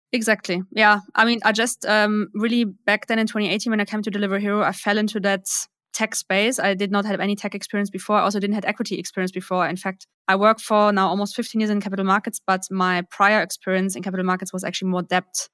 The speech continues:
heavy, um, when I was working at Morgan Stanley, and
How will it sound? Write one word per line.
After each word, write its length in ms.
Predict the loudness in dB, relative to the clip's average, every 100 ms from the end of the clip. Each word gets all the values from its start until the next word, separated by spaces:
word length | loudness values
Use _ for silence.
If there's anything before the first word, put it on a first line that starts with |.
| _ -8
heavy, 460 | -2 0 0 -2
um, 440 | -2 0 0 -2 -2
when 120 | 0
I 40 |
was 120 | 0
working 220 | 0 -2 -4
at 100 | -2
Morgan 160 | -4
Stanley, 400 | -2 -2 0 0
and 200 | 0 -4